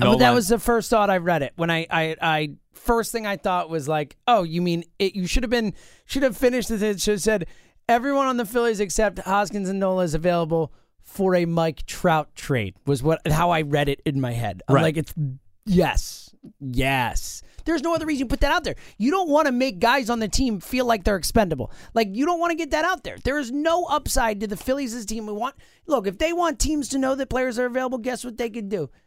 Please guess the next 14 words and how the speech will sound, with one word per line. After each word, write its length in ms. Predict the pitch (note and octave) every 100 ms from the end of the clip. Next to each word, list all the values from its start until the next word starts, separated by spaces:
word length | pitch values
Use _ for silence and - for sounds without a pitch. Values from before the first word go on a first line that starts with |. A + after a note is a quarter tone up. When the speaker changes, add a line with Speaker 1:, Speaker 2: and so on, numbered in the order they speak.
| _ _ _ _ _ _ _ -
Speaker 2:
Dial 180 | F#3+
the 60 | F#3+
phone 240 | - B3 B3
up. 180 | B3 - -
"Hey, 420 | E4 G4 F#4 D4+
uh, 180 | C#4+ C#4
you 180 | C#4 C#4
know, 280 | C#4 C4+ C#4+ F#3
Billy 220 | E4 F4
Epperly, 500 | E4+ E4+ D4 A3 C3 -
guess 220 | D#4+ D#4
what? 120 | E4
Everyone's 280 | D4+ E4+ D4
available." 520 | D4+ E4+ D4+ A#3+ F#3+